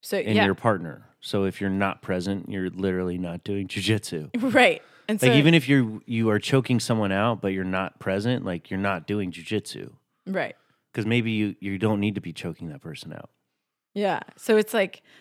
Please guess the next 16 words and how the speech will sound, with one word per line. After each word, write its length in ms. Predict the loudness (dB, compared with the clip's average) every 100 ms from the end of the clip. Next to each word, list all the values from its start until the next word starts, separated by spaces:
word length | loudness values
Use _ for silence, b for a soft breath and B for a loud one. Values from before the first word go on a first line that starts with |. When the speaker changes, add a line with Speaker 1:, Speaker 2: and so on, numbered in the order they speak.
| b -2
Speaker 1:
all 240 | 4 4
this 200 | 4 -2
stuff. 400 | -4 -6 -6 -6 -8
I 100 | -8
think 260 | -6 -6
that, 280 | -2 -2 -2 _ _ -14
uh, 60 | -10 -4
like, 280 | -4 -2
I 80 | -6
think 320 | -4 -6 -8
you, 140 | -8 -6
you 240 | -6 -6 -8
can, 560 | -6 -6 -4 -6 -10 -14 _ _ _ _ _ _ _ _ _ _ _ _ _ _
yeah. 280 | -6 -4 -2
You, 220 | -4 -8 -10 -10
uh, 240 | -8